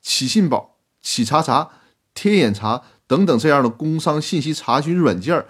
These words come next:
也是顺应了时代的趋势，而且为我们在经济生活当中查询企业信息提供了极大的方便、法律保障、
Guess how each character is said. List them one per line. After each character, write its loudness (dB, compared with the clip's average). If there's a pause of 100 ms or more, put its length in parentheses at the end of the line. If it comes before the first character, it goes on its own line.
(180)
也 -2
是 -8
顺 0
应 4
了 0
时 -6
代 -2
的 -4
趋 -6
势， -8 (680)
而 2
且 2 (220)
为 8
我 6
们 2
在 2
经 -2
济 2
生 0
活 4
当 2
中 -4 (240)
查 0
询 -2
企 -4
业 4
信 2
息 -8 (220)
提 2
供 0
了 2
极 -4
大 2
的 -4
方 -2
便、 -4 (680)
法 0
律 2
保 0
障、 -4